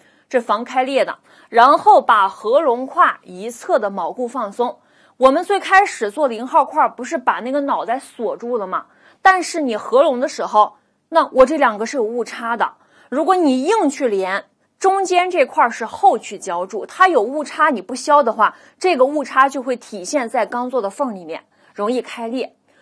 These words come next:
所以当我们在拼装中产生一些微小的误差，你把一端的固结解开，这个误差就可以通过它吸收掉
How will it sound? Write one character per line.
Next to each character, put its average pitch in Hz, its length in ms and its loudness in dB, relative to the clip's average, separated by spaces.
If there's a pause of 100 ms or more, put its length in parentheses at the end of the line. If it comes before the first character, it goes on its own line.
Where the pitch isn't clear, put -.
(140)
所 - 200 -4
以 320 140 0
当 381 380 4
我 262 120 4
们 196 120 -6
在 269 140 0
拼 320 240 -8
装 302 220 0
中 294 160 0
产 196 360 -10
生 330 180 -4
一 311 100 -4
些 247 180 -2
微 269 120 -6
小 254 160 -8
的 175 80 -8
误 196 140 -8
差， 202 320 -4 (160)
你 302 160 -4
把 214 260 4
一 302 260 -6
端 294 200 -2
的 254 80 -4
固 269 180 -8
结 202 240 -8
解 202 420 -8
开， 262 420 -6 (220)
这 349 140 -4
个 247 100 2
误 247 160 -2
差 233 300 2
就 240 140 -6
可 208 120 -10
以 190 60 -6
通 262 260 -8
过 175 140 -4
它 220 420 -6
吸 - 180 -12
收 185 160 -10
掉 160 240 -12